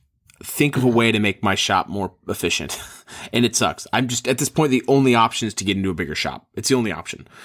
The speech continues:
I had a friend come over <clears throat> Wednesday night, and he needed something sanded, and it, the board was twelve feet long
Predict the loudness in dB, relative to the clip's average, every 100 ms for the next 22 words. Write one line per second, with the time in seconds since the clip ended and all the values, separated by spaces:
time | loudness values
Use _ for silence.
0 | -20 -2 2 4 4 2 0 0 2 2
1 | 2 4 4 4 2 0 _ _ _ 0
2 | 2 2 -2 0 2 4 4 4 4 2
3 | -2 -2 2 4 4 0 0 -2 -2 -2
4 | 0 0 2 0 -2 -8 -20 -8 -2 0
5 | 0 0 -2 2 4 2 2 -4 0 0
6 | 0 -2 -2 0 2 2